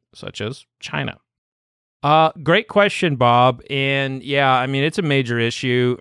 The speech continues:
but it's been, it's been in the spirits industry for a few years now, actually. Um, the availability of glass overseas, a lot of people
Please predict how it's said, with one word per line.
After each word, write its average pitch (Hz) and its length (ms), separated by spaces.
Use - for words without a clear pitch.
but 120 320
it's 110 300
been, 160 560
it's 139 180
been 175 180
in 175 100
the 139 60
spirits 123 400
industry 110 440
for 101 380
a 104 100
few 147 240
years 117 360
now, 92 400
actually. 95 540
Um, 107 560
the 117 340
availability 135 760
of 104 180
glass 113 640
overseas, 110 440
a 113 60
lot 139 280
of 165 100
people 131 600